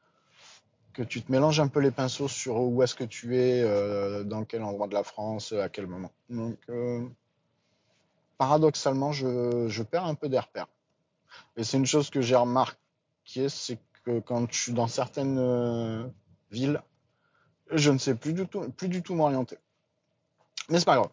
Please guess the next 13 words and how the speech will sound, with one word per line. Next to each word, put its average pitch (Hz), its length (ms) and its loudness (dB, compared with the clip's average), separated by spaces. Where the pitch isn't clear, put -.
c'est, 139 120 -6
euh, 123 200 2
on 113 360 -4
dirait, 110 280 2
c'est, 107 260 -4
euh... 95 100 -6
voilà, 147 240 8
donc 147 280 4
le 156 100 6
taf, 156 440 4
bah, 123 140 6
écoute, 120 340 -2
euh, 117 320 2